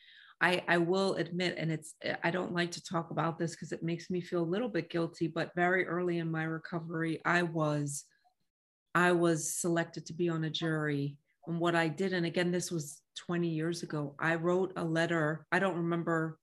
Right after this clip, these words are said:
who I sent it to. And I said, "I'm currently in intensive therapy, recovering from childhood abuse. I cannot or do not feel I'm in a place where I could serve."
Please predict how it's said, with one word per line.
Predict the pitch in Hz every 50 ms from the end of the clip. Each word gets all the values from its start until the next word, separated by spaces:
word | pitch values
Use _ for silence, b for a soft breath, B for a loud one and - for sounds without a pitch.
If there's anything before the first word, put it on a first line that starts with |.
| _ _ _ _ _
who | - 208 208 185
I | 160
sent | 160 156 - - 170 175 175 180
it | 170 -
to. | - - 156 151 151 B B B B B B B B B -
And | 175 180 180
I | 180 175 170
said, | 165 - - 202 196 185 175 160 151 151 B B B -
"I'm | 170 175 180
currently | 175 - - 208 185 185 185 - - 180 180 180 175
in | - - 175 180 175 175 170 165
intensive | - 160 165 156 - 180 175 175 - 185 175 -
therapy, | - 185 165 160 160 156 160 170 165
recovering | 160 165 160 160 - 190 175 165 175 180 175 175 170
from | 175 170 165
childhood | 170 - 190 170 165 170 170 175 180 160
abuse. | 160 - - 156 156 160 156 151 147 - - - B B B B B B B B B _ -
I | 156 175
cannot | 170 - - - 185 180 180 175 165 165 165 170 160 -
or | 156 165
do | 156 180 180
not | 180 170 160 - -
feel | - 175 180 175
I'm | 170 170 165
in | 165 165
a | 165
place | - - 175 170 165 - -
where | 175 165
I | 160 160
could | 160 - - 156 -
serve." | - - - 196 185 180 165 156 151